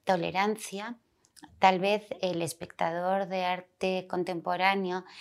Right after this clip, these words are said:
tenga que, eh, tener una predisposición más abierta a dejarse sorprender, a preguntarse, a tratar de interactuar con la obra, que muchas veces te está diciendo, eh, "Tócame, háblame".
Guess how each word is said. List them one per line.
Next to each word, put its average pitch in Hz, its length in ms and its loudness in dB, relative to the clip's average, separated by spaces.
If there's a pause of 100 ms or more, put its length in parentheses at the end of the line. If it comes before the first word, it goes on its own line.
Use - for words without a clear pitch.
(240)
tenga 185 640 2
que, 190 440 2
eh, 156 640 0 (140)
tener 170 240 0
una 196 180 0
predisposición 185 800 -6
más 185 180 -4
abierta 185 640 -2 (360)
a 165 140 4
dejarse 165 580 0
sorprender, 165 680 -4
a 151 440 0
preguntarse, 160 800 -2
a 165 160 4
tratar 156 380 -2
de 170 60 0
interactuar 160 580 -2
con 156 160 0
la 156 160 4
obra, 185 160 2
que - 100 -6
muchas 156 300 -4
veces - 360 -6 (340)
te - 80 -6
está 170 180 4
diciendo, 165 640 2 (300)
eh, 147 460 4
"Tócame, 156 480 0
háblame". 156 520 0